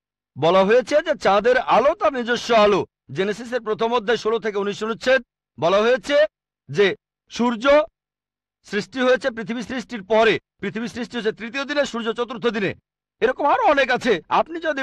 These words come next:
বলেন নবীজি এগুলো নিয়ে শুদ্ধ করেছেন, যেমন চাঁদের যে আলো, সেটা তার নিজস্ব আলো না, প্রতিফলিত আলো। পবিত্র কোরআনে সূরা ফুরকানের একষট্টি নম্বর আয়াতে উল্লেখ করা হয়েছে যে চাঁদের আলো প্রতিফলিত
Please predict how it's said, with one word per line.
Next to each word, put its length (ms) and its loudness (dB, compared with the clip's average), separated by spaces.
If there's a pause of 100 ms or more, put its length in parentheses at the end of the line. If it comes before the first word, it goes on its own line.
বলেন 200 2 (120)
নবীজি 300 -2 (100)
এগুলো 260 -4
নিয়ে 200 -2
শুদ্ধ 200 -6 (120)
করেছেন, 380 0 (420)
যেমন 280 -4
চাঁদের 340 -2
যে 80 0 (140)
আলো, 180 4 (260)
সেটা 180 -6
তার 140 -6
নিজস্ব 340 -6
আলো 200 0
না, 60 2 (180)
প্রতিফলিত 460 -8 (160)
আলো। 160 2 (320)
পবিত্র 300 -4
কোরআনে 260 -4
সূরা 200 -4
ফুরকানের 420 -4
একষট্টি 360 -6
নম্বর 240 0
আয়াতে 240 2
উল্লেখ 220 -4
করা 180 0
হয়েছে 280 0 (300)
যে 80 2 (100)
চাঁদের 300 0
আলো 180 0
প্রতিফলিত 420 -4